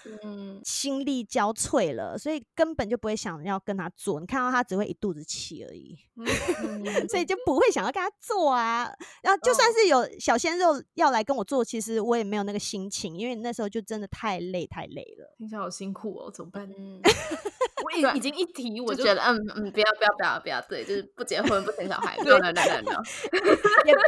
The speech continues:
Speaker 2: 也不用这么悲观啦。<laughs> 但是男生是重点，是真的啦。
Speaker 1: 啊。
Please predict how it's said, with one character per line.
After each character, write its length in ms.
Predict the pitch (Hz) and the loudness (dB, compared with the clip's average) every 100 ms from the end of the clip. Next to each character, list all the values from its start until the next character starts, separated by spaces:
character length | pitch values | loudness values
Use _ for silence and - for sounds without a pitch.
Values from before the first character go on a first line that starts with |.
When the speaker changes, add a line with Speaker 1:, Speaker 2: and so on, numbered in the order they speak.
| - 480 - | 2 2 4
Speaker 2:
也 100 | 285 | 6
不 120 | 285 | 6
用 100 | 339 508 523 | 6 6 4
这 200 | 523 466 | 6 6
么 60 | - | 6
悲 200 | 339 339 | 2 -2
观 400 | - 339 330 359 | 0 2 2 2
啦。 340 | 330 254 208 | 4 4 4
<laughs> 1120 | - - - 605 440 - 269 - - 659 - - | 4 2 -2 0 0 0 0 2 6 4 4 0
但 100 | 311 | 0
是 720 | 415 - - - - 508 466 | 0 -4 -10 -2 4 6 6
男 140 | 285 302 | 4 4
生 160 | 370 359 | 2 0
是 100 | 349 | 2
重 240 | 359 247 | 2 0
点， 200 | 202 135 | -2 -8
是 100 | 196 | -10
真 280 | 180 160 143 | -10 -10 -10
的 100 | - 82 | -12 -10
啦。 340 | 98 52 - | -10 -10 -10
Speaker 1:
啊。 120 | - | -4